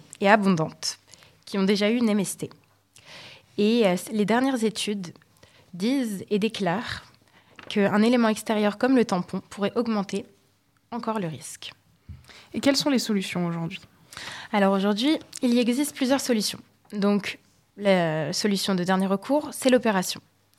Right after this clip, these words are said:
Speaker 1: Donc c'est enlever tous les bouts d'endomètre qui sont apparents. Donc c'est une opération qui est réalisée par célioscopie. Donc on nous insère une caméra dans le nombril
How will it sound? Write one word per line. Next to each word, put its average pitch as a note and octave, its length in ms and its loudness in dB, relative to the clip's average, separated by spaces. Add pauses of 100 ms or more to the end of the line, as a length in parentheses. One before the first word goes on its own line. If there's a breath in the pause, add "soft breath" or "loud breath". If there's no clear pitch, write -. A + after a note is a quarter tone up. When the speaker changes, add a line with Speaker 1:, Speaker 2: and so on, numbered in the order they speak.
(440 loud breath)
Speaker 1:
Donc F#3+ 120 -2
c'est - 180 -10
enlever A3+ 360 2 (260)
tous E4+ 120 -4
les D4+ 120 2
bouts A#3 120 0
d'endomètre G3+ 560 0
qui - 140 -6
sont C4 120 0
apparents. F#3 360 0 (340)
Donc F#3 720 -6
c'est - 260 -2
une G3 80 4
opération F#3 480 0
qui - 200 -2
est F#3+ 100 4
réalisée F3+ 480 0
par - 240 -10
célioscopie. F3 640 -4 (540 loud breath)
Donc F#3+ 140 -2 (160)
on B3+ 80 0
nous A#3 160 2
insère A3 360 -2 (100)
une A#3+ 120 0
caméra G3 380 0
dans F3 180 -2
le B3 60 -2
nombril G#3 480 -2